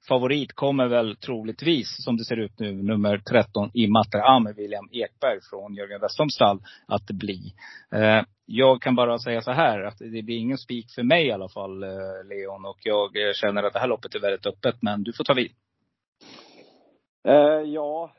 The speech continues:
Speaker 2: nej, det blir ingen spik för mig heller. Förvisso har de springband, de som är där bak, men det är ju fortfarande så att, eh, det är tolv hästar på start och de ska rundas.
Speaker 1: Mm.
Speaker 2: Och det är inte några jättetokiga hästar på, på start heller.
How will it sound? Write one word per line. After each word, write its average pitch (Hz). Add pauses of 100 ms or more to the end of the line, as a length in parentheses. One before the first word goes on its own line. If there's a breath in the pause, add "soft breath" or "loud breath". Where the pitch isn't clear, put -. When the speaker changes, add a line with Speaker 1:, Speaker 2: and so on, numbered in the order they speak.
Speaker 2:
nej, 135
det 135
blir 139
ingen 117
spik 110
för 117
mig 107
heller. 107
Förvisso 120
har 117
de 104
springband, 110
de 101
som 104
är 101
där 95
bak, 147 (120)
men 117
det 117
är 117
ju 113
fortfarande 117
så 104
att, -
eh, 101 (840)
det 117
är 101
tolv 123
hästar 113
på 95
start -
och 104
de 104
ska 113
rundas. 98
Speaker 1:
Mm. -
Speaker 2:
Och 107
det 101
är 107
inte 104
några 120
jättetokiga 107
hästar 98 (100)
på, 98
på -
start -
heller. 101